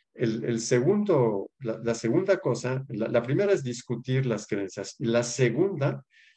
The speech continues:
es empezar a actuar de acuerdo al nuevo significado descubierto, al significado verdadero, vamos a decir así,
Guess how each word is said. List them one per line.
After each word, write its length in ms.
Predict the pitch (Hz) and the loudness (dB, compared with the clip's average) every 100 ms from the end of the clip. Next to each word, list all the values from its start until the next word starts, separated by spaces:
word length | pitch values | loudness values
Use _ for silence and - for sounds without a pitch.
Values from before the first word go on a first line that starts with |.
| - | -2
es 480 | 123 143 143 - - | 2 4 2 -2 -4
empezar 720 | 135 127 123 123 113 143 165 | 0 2 0 -4 -4 -2 -2
a 60 | 170 | 0
actuar 540 | 131 - 131 135 143 | -4 -4 -2 0 0
de 140 | 117 117 | -2 -4
acuerdo 760 | 107 _ 190 147 104 110 - - _ _ _ - | -4 _ 0 0 -2 -6 -6 -14 _ _ _ -6
al 260 | 113 110 123 | -4 0 0
nuevo 240 | 208 208 | 0 0
significado 760 | - 113 113 - 113 165 165 | -4 -6 -6 -6 -6 -4 -4
descubierto, 960 | 113 104 - 113 113 185 131 - - - _ _ _ | -4 -6 -8 -8 -2 -2 -2 -6 -20 -20 _ _ _
al 200 | 120 117 | -4 -4
significado 960 | 117 113 113 113 113 110 131 139 143 131 | -4 -4 -4 -4 -4 -2 0 0 0 2
verdadero, 600 | 120 107 101 123 139 113 | 0 0 -4 -2 -2 -2
vamos 280 | 113 123 | -6 -6
a 40 | 113 | -8
decir 240 | 104 117 | -6 -6
así, 320 | 107 - 127 | -6 -6 -10